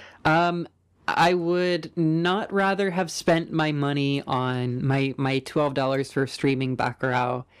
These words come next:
twelve or fourteen, I don't fucking remember. Um, <sighs> man, like a, like a cable, like a month of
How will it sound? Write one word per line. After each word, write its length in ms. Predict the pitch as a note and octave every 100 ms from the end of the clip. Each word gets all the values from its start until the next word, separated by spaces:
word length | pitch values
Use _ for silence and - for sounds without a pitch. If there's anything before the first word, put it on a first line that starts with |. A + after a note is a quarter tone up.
| _ -
twelve 160 | B3 A3+
or 60 | D#3+
fourteen, 400 | C#3+ C3 C3+ A#2+
I 40 |
don't 160 | A#2+ -
fucking 220 | A2 A#2
remember. 340 | A#2 A#2+ B2+ - - - - - -
Um, 680 | D#3 C#3+ C#3 C3 C3+ C#3 F#3 _ _ _ _ _ _ _ _ _ _ _ _ _ _ _ _ - - _ _ _ _ _ _ _ _ _ _ _ _ -
<sighs> 40 | - - - - - _ _ _ D3
man, 560 | C#3 C3+ C3+ C3+ C3 - _ _ _ _ _ _ _ _ _ _ _ -
like 200 | E3+ E3+
a, 160 | E3+ D#3
like 220 | D3+ D#3
a 220 | D#3+ C#3 D#3 _ _ _ _
cable, 480 | - F3 F3 E3 C#3
like 180 | D3 D3
a 40 |
month 320 | D3+ D#3 D#3+ F3
of 460 | C#3 C3 - -